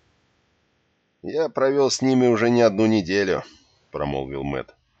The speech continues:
"Но мне тоже с трудом в это верится. Больно уж странный народ. Могу дать добрый совет. Ежели тебе предложат сыграть в "Поцелуй девы", откажись. Только вежливо". Натаэль пытливо посмотрел на Мэтта.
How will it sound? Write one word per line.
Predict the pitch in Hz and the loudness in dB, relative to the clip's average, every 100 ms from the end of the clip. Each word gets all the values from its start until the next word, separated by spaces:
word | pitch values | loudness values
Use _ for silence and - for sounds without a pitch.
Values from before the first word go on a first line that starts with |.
| _ _ | _ _
"Но | - 139 | -2 2
мне | 151 143 | 2 2
тоже | 165 107 92 | 0 -2 -4
с | |
трудом | - 90 87 85 | -6 -4 0 0
в | 80 | -2
это | 78 | -4
верится. | 92 87 69 - - - _ _ _ _ | -6 -4 -6 -10 -18 -20 _ _ _ _
Больно | - 80 87 135 104 | -18 -10 -4 -2 0
уж | 85 | -2
странный | - - 87 127 92 78 | -4 -2 0 0 0 -2
народ. | 80 82 69 - _ _ _ _ _ _ _ _ _ | 0 0 -4 -10 _ _ _ _ _ _ _ _ _
Могу | 80 92 113 | -2 0 0
дать | 123 117 | 0 0
добрый | 98 92 95 | -2 -2 -4
совет. | 113 87 71 _ _ _ _ _ _ _ _ _ _ _ | -4 -4 -8 _ _ _ _ _ _ _ _ _ _ _
Ежели | 80 110 113 123 | -4 -2 0 0
тебе | 120 120 123 | 0 0 0
предложат | - 113 123 117 113 | 0 -2 0 -2 -2
сыграть | 123 113 113 | -4 0 0
в | - | 0
"Поцелуй | - 113 123 117 107 | -6 -4 -4 -2 -2
девы", | 131 180 90 - _ _ _ _ _ | -2 -2 -2 -6 _ _ _ _ _
откажись. | - 78 - 101 95 71 - - _ _ _ _ _ _ _ | -6 -6 -4 -6 -6 -8 -14 -20 _ _ _ _ _ _ _
Только | - 71 - 131 | -8 -8 -6 -4
вежливо". | 117 69 78 73 - _ _ _ _ _ _ _ _ _ _ _ _ _ | -2 -4 -4 -6 -8 _ _ _ _ _ _ _ _ _ _ _ _ _
Натаэль | 67 67 85 82 | -12 -4 -4 -4
пытливо | 69 78 - 82 76 | -8 -16 -10 -10 -8
посмотрел | - - 80 80 73 | -10 -6 -6 -6 -6
на | 76 82 | -4 -4
Мэтта. | 73 67 - | -4 -8 -14